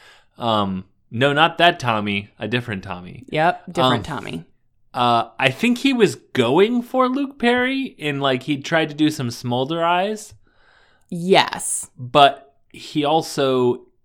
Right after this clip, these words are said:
Speaker 1: he's no Luke Perry. No, granted, give, if you make them the same age, make this kid, like, twenty-five, twenty-six, and Luke Perry twenty-five, twenty-six,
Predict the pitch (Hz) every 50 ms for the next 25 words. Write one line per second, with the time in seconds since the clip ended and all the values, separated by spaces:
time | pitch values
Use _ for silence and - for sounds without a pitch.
0 | _ _ _ _ - - - 170 165 156 - 175 170 160 156 151 139 - - -
1 | 147 127 107 90 87 - - - - - - _ _ _ - 170 190 165 139 120
2 | - - _ _ _ _ - 185 208 202 165 131 110 85 - _ _ _ _ _
3 | _ _ _ _ _ _ _ _ _ - 208 170 131 127 202 208 208 190 185 185
4 | 185 170 175 175 185 180 180 185 190 220 233 233 - - 220 202 185 165 151 139
5 | - - 160 160 151 139 135 139 156 160 160 - 170 185 190 190 156 156 147 135
6 | 143 156 160 156 - - - 160 156 156 160 160 160 151 - - - 214 170 156
7 | 147 147 139 135 131 123 - _ _ _ _ _ - - 131 - - 160 151 147
8 | 139 123 151 139 135 131 131 143 143 139 131 143 139 131 - 135 135 127 127 135
9 | 131 135 - 131 135 139 147 151 - 170 156 151 - 156 156 - 170 170 160 -
10 | 185 185 175 -